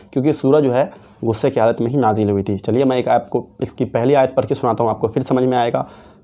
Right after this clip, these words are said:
बराअतुम मिनल्लाहि व रसूलिही, अल्लाह की तरफ से साफ जवाब है और उसके रसूल की तरफ से, तो आपको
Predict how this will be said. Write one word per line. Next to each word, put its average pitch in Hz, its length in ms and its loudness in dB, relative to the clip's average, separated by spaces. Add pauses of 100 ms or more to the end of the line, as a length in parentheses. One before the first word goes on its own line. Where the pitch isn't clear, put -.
बराअतुम 131 440 6
मिनल्लाहि 123 600 2
व 117 60 2
रसूलिही, 117 600 2 (840)
अल्लाह 139 180 4
की 143 80 0
तरफ 170 160 2
से 160 120 0
साफ 147 400 2
जवाब 120 280 4
है 104 40 0
और 107 60 2
उसके 107 160 -2
रसूल 120 240 0
की 117 100 -2
तरफ 104 200 0
से, - 140 -4
तो - 760 -8
आपको 123 240 0